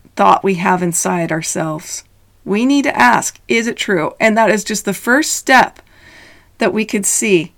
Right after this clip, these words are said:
Is this coming from God? Or is this thought coming from an outside, you know, dark place? Number one,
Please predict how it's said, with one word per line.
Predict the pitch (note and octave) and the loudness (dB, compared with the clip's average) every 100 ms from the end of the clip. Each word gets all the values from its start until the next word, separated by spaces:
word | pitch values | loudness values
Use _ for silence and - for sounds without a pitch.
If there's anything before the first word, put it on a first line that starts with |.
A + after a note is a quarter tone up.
| _ - | _ -4
Is | G#3 B3+ C4+ - | 0 0 0 -2
this | A3 A3+ - | -2 0 -2
coming | - A#3 G#3+ A#3 B3 | -4 -2 -2 0 -4
from | - G3+ F#3 F#3+ A3 B3 _ _ _ _ _ | -4 -2 0 0 -2 -8 _ _ _ _ _
God? | - E3+ E3 A#3+ F#4 _ _ _ _ _ _ _ _ - | -2 2 2 2 0 _ _ _ _ _ _ _ _ -6
Or | G#3 B3+ C#4+ | 0 0 0
is | G3+ G3+ | -4 -4
this | F#3+ - | -6 -2
thought | G#3 A3 - | 2 2 2
coming | - G#3 G#3+ A3 | -6 -4 -2 -4
from | - F3+ | -4 -2
an | E3 | 0
outside, | E3+ G#3 - - G3 G3 F#3+ G3 _ _ _ _ _ _ _ _ | 0 0 -2 -2 0 2 2 0 _ _ _ _ _ _ _ _
you | - F3 | -8 -6
know, | E3+ E3 E3+ _ | -4 -6 -10 _
dark | F#3 F3+ F#3 _ - | -2 0 0 _ -20
place? | - - - - - - - _ _ _ _ _ - | -6 -4 -4 -4 -4 -4 -10 _ _ _ _ _ -10
Number | F3 F3 F#3 | -6 0 0
one, | E3+ D#3+ D#3+ | 2 0 -2